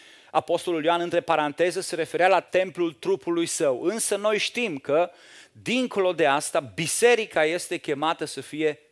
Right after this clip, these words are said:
templul lui Dumnezeu. Deci semnificațiile pe care le dă Domnul Iisus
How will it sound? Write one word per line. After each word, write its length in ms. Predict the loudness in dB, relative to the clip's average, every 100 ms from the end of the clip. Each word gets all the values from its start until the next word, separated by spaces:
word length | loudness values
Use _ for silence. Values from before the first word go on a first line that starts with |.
| _
templul 420 | -2 -2 -4 -8
lui 180 | -6 -6
Dumnezeu. 640 | -8 -8 -6 -4 -4 -4
Deci 160 | -6 -8
semnificațiile 1080 | -2 -2 -2 -6 -6 -4 2 2 0 -4 -4
pe 160 | -4
care 240 | -2 0 0
le 100 | 0
dă 160 | 0
Domnul 380 | 0 -2 -2 -4
Iisus 440 | -6 -6 -6 -6